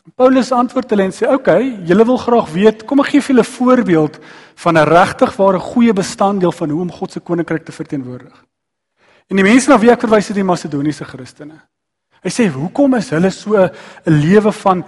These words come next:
relevantie, van om God se koninkryk te wees, om goeie reuk af te gee?" Hy sê, "Hulle het hulle self eers aan God gegee en toe aan mekaar." Wat presies is wat Jesus sê.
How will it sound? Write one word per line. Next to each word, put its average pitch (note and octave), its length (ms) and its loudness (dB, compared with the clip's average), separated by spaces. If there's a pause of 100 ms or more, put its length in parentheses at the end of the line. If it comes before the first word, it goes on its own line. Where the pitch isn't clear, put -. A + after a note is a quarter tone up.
(140)
relevantie, E3 920 -4
van E3 220 -6
om D#3+ 60 -4
God - 240 -10
se G#3 100 -16
koninkryk G3 720 -4
te C#3+ 100 -8
wees, D3 320 -2
om D#3+ 80 -8
goeie B3 320 0
reuk E3+ 380 -2
af - 180 -6
te D#3 100 -14
gee?" B2+ 340 -12 (760)
Hy B3 60 -4
sê, - 100 -10
"Hulle D4+ 120 2
het - 80 -4
hulle D4 120 -6
self - 280 -4
eers B3+ 200 -8
aan C4+ 100 -4
God C#4+ 280 -8
gegee C3 520 -12 (640)
en D#3 160 -10 (100)
toe G#3 240 -4 (200)
aan E3 140 -8
mekaar." D3+ 680 -4 (1000)
Wat - 160 -14
presies A#3+ 460 -4
is - 100 -14
wat A3+ 120 -2
Jesus B3+ 280 -2
sê. D#3 140 0